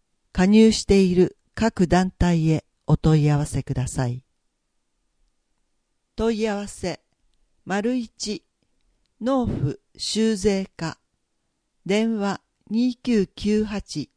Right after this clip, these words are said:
九零七三。課税、国民健康保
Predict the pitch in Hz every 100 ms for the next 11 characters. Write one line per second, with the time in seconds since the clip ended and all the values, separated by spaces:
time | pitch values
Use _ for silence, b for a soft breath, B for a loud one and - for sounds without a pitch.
0 | _ _ 226 233 226 220 214 156 143 151
1 | 180 - 156 127 - _ _ _ _ _
2 | _ _ _ _ _ _ _ _ - 185
3 | 175 220 214 202 - _ _ _ _ _
4 | _ - 202 262 247 247 226 - 233 226
5 | - 214 196